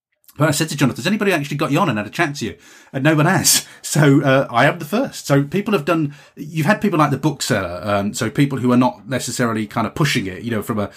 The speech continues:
a journalistic point of view, if you want, um, y-, you know, just saying, "What is it? How does it work?" But, um, it was a very, very interesting interview, and that's coming up on October the twenty-second. So I was doing those interviews this week.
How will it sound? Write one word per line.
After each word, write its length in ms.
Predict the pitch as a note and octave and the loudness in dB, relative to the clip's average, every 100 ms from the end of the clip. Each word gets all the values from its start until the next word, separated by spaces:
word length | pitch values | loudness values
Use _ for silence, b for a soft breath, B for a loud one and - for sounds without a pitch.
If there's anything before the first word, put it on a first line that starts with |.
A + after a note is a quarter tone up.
| B - | B -8
a 100 | A2 | -6
journalistic 680 | - C3+ A#2 C#3 - A2+ - | 2 2 4 0 0 -6 -6
point 260 | G2 E2+ | -8 -8
of 60 | F#2 | -10
view, 100 | F#2 | -10
if 80 | - | -10
you 80 | |
want, 240 | F2 F2 - B B | -12 -14 -16 B B
um, 300 | - A2 G#2+ D3 | -2 0 0 -2
y-, 120 | D3 | 0
you 160 | D3 A2 | 2 2
know, 60 | |
just 180 | G2 A#2+ | 0 0
saying, 220 | B2+ G#2 | 0 0
"What 160 | A2+ A2 | 0 0
is 140 | G2 | 0
it? 120 | G#2+ | -2
How 140 | G2 G#2+ | -4 -4
does 160 | G2+ | -4
it 80 | G2+ | -4
work?" 460 | A2 B2 F2+ D#2+ - B B _ | 0 0 -2 -10 -16 B B _
But, 300 | D3 - - | 0 0 2
um, 200 | C#3+ C#3+ | 2 2
it 100 | D3 | -2
was 100 | C3+ | -2
a 40 | |
very, 640 | B2 A#2+ G3+ D#3+ C3+ C#3 - - | -4 2 2 4 2 0 -4 -8
very 480 | C#3 D#3+ C3 A#2 | 2 4 6 4
interesting 460 | B2 - A#2+ - B2 | 2 2 -2 -2 2
interview, 460 | C#3+ C#3 G#2 F#2+ F#2+ B B - | 2 2 -2 -4 -8 B B -8
and 140 | A#2+ | 0
that's 260 | C#3 A#2+ - | 0 0 -6
coming 320 | - C3 B2+ | 0 2 2
up 220 | B2+ - | 0 -4
on 180 | C3+ B2 | -2 -2
October 640 | B2 - - C#3 B2 A#2+ | -4 -6 0 2 2 0
the 140 | - | -4
twenty-second. 800 | A#2 C3 A2 - - D#3+ D3 G2+ G#2+ | -6 -4 -4 -6 -4 -2 -2 -4 -4
So 80 | |
I 60 | A#2 | -4
was 80 | G#2+ | -2
doing 200 | E3 D3+ | 0 2
those 220 | A#2+ G#2+ | 0 -2
interviews 500 | A2+ A2 A2 G#2+ - b b b | -6 -6 -2 -4 -6 b b b
this 240 | B2 A#2+ - | 0 0 2
week. 360 | B2 F#2 - | 0 0 -10